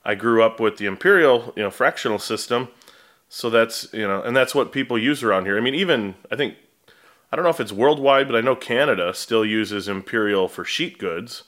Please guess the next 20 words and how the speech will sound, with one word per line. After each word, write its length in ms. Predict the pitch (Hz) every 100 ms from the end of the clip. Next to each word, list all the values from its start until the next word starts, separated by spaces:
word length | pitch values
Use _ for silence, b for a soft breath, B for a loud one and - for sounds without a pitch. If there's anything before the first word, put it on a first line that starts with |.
| b b b
So, 100 | -
you 60 | 90
know, 80 |
you 120 | 95 98
buy 220 | 95 92
three-quarter 720 | - 110 101 - 104 101 101 -
or 200 | 98 90
four-by-eight 880 | - 110 107 98 92 - 101 101
sheets 680 | - - 123 98 - - - b b b b b -
rather 340 | 104 98 98
than, 340 | 98 92 92 101
you 60 |
know, 140 | 92 85
by 340 | 92 87 90
centimeters, 640 | - 120 101 95 92 90
millimeters, 540 | 101 98 92 92 87 87
or 40 |
anything 160 | 87 87
like 200 | 87 -
that. 320 | 104 101